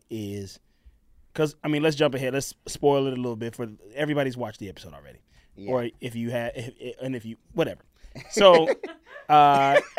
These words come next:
Speaker 1: at the end, at the end, Damien is like,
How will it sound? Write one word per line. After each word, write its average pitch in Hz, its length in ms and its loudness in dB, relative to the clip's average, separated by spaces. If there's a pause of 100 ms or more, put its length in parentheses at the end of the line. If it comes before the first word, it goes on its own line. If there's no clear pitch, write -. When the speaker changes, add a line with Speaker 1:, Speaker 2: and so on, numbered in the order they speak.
(160)
Speaker 1:
at 175 160 6
the 185 100 -2
end, 190 360 2 (240)
at 170 100 4
the 170 120 -2
end, 185 240 -2
Damien 165 400 0
is 147 180 -2
like, 135 420 -2